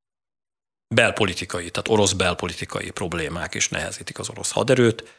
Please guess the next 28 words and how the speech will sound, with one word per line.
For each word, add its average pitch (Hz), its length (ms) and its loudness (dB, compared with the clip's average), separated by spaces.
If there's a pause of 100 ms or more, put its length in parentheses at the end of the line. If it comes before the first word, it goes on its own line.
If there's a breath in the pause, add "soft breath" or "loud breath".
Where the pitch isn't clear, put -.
(260 loud breath)
Például 120 380 8
a 95 40 4
Wagner 95 460 2
csoport - 420 -6
vezetője 90 500 -2
kapcsán 110 420 2
egyre 101 240 4
inkább 101 400 2
látszódik, 95 600 0
és 107 140 2
ezzel 92 240 -2
kapcsolatban 90 400 -4
megjelent 85 420 -4
ez 90 60 -4
is - 100 -2
egy 85 80 -6
friss - 300 -2
hír. 90 320 -6
Ö, 92 220 -6 (1000 soft breath)
azt - 100 0
most - 120 4
nem 107 100 6
tudom, 98 180 0
hogy 95 100 0
az 87 80 -2
Egyesült 107 420 4
Királyság, 90 680 2
ö, 92 340 -2